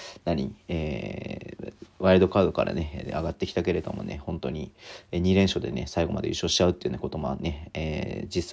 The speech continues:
際ね、昨シーズンはありましたんで、うん。まあ、ちょっと本当にこのビーツーもね、まあ、力の差が、まあ、ある程度あるなっていうのもね、正直、えー、見える部分ありますけれども、ただ本当ね、どこが勝ってきてもおかしくない状況になると思うので、すごく楽しみにしたいなというふうに思って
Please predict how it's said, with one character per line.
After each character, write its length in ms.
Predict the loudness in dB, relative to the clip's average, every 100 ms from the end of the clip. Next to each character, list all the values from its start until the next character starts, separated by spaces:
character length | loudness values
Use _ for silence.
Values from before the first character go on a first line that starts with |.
| 0
際 80 |
ね、 100 | 0
昨 220 | 0 0 2
シ 120 | 0
ー 40 |
ズ 120 | 0
ン 40 | -4
は 100 | 0
あ 40 |
り 100 | 4
ま 80 | 6
し 100 | 4
た 120 | 0
ん 100 | -4
で、 220 | -6 -8 -10 0
う 40 |
ん。 260 | 0 0 -6 -16 -18 -16 -16 -2
ま 60 | 2
あ、 40 |
ち 80 | 4
ょ 20 |
っ 20 | 6
と 140 | 4
本 160 | 2 2
当 120 | 2
に 140 | 2
こ 140 | 2 0
の 120 | 0
ビ 200 | 0 0
ー 60 |
ツ 180 | 0 2
ー 60 | 4
も 120 | 4
ね、 240 | 4 4
ま 140 | 4 4
あ、 60 | 2
力 280 | 4 4
の 140 | 4 4
差 140 | 4
が、 200 | 6 6 6
ま 100 | 6
あ、 20 |
あ 20 |
る 60 | 6
程 160 | 6
度 100 | 6
あ 60 | 8
る 100 | 6
な 140 | 4
っ 100 | 2
て 100 | 2
い 40 | 2
う 20 |
の 80 | 4
も 80 | 4
ね、 100 | 2
正 140 | 2
直、 440 | 0 -2 -4 -4 0
え 100 | 2
ー、 60 |
見 100 | 4
え 80 | 4
る 60 | 6
部 140 | 4
分 120 | 2
あ 60 | 0
り 100 | 2
ま 100 | 0
す 100 | -2
け 120 | -2
れ 100 | -2
ど 140 | 0 -4
も、 360 | 0 0 0 -6 -16 -16
た 100 | 0
だ 80 | 2
本 260 | 2 0 2
当 160 | 2
ね、 100 | 4
ど 120 | 4 4
こ 180 | 2
が 60 | 2
勝 160 | -4 -6
っ 20 |
て 80 | -6
き 80 |
て 60 | -8
も 100 | -8
お 20 |
か 120 | -4
し 80 | -4
く 80 | -4
な 100 | -8
い 80 | -10 -10
状 180 | -8 -8 -6
況 100 | -2
に 60 |
な 100 | 0
る 80 | -2
と 80 | -4
思 180 | -6 -6
う 40 |
の 100 | -8
で、 140 | -10
す 100 | -6
ご 100 | -4
く 80 | -4 -4
楽 160 | -8
し 160 | -6 -8
み 80 | -8
に 80 |
し 100 | -10
た 140 | -6 -8
い 60 |
な 120 | -6 -8
と 100 | -8
い 40 |
う 20 |
ふ 40 | -10
う 20 |
に 40 |
思 100 | -10
っ 20 |
て 280 | -12 -8 -8